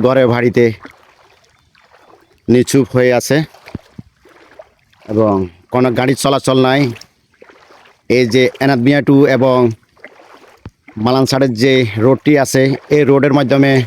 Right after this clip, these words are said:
এই জায়গা, এগুলার ভিতরে কিন্তু গাড়ি চলাচল করতে পারবে না। এখান দিয়ে প্রচুর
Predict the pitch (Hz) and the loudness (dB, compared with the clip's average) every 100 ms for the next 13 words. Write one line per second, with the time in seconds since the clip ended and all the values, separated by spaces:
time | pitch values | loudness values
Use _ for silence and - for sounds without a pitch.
0 | - _ _ _ _ _ - 151 135 131 | -6 _ _ _ _ _ -2 0 2 0
1 | 135 131 127 - - - 165 143 156 151 | 0 0 -2 -6 -20 -4 0 2 2 2
2 | 151 147 143 139 113 - 147 135 120 135 | 2 2 2 -2 -8 0 2 2 0 0
3 | 139 - 143 131 127 127 113 - - - | -2 -2 -2 0 -2 -2 -4 -14 -20 -20
4 | - 135 - 139 143 135 139 156 139 - | -6 -6 -2 -2 0 0 0 0 -4 -16
5 | _ - 127 139 143 - 143 - | _ -4 0 2 0 0 -2 2